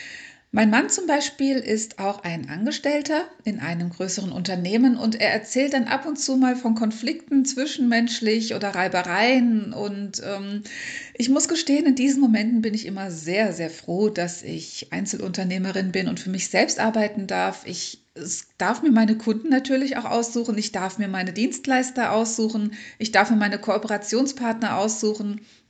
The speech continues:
Und ich muss sagen, es funktioniert einfach zu hundert Prozent. Ein Arbeitnehmer muss eine gewisse Konfliktfähigkeit auch haben.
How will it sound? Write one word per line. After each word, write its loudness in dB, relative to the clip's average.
Und 2
ich 0
muss 2
sagen, 0
es 0
funktioniert -6
einfach -8
zu -8
hundert -6
Prozent. -8
Ein 6
Arbeitnehmer 6
muss 2
eine 2
gewisse -2
Konfliktfähigkeit -8
auch -6
haben. -6